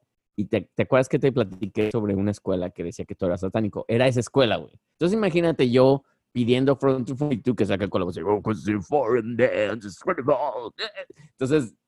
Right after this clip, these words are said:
todos así los maestros como de, "¡Quiten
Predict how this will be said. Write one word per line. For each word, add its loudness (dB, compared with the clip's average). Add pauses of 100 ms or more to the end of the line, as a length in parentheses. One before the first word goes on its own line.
(380)
todos -2
así -2
los 6
maestros 0
como -6
de, -6 (340)
"¡Quiten -2